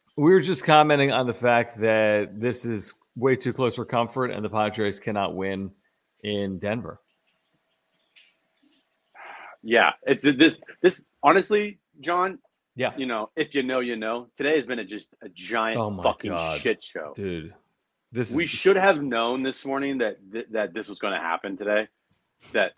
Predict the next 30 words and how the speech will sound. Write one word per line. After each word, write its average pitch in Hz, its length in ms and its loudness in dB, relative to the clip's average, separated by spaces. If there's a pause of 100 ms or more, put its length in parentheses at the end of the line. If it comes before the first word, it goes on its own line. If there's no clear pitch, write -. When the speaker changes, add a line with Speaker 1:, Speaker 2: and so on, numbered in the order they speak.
Speaker 2:
this 98 420 -2
entire 110 580 0
thing 98 220 -8
was 90 80 -6
Speaker 1:
You're 98 100 -2
Speaker 2:
gonna 90 100 0
Speaker 1:
right. 80 80 -4
Speaker 2:
be 87 60 -4
a 80 60 -6
shit 85 200 -8
show. 73 220 -8 (220)
Speaker 1:
You're 98 180 -8
right. 92 80 0
Speaker 2:
Like, 113 160 6
Speaker 1:
Behind 123 260 0
the 120 60 -2
scenes, 110 360 -4
it's 82 120 -14
been 92 160 -10
a 85 120 -8
Speaker 2:
behind 175 320 4
the 110 80 0
Speaker 1:
shit - 40 -6
show 170 120 -2 (200)
Speaker 2:
scenes, 82 80 -4
Speaker 1:
today. 78 360 -6
Speaker 2:
it's - 440 -8 (100)
been 107 400 -2
the 107 80 -4
worst. 113 600 -4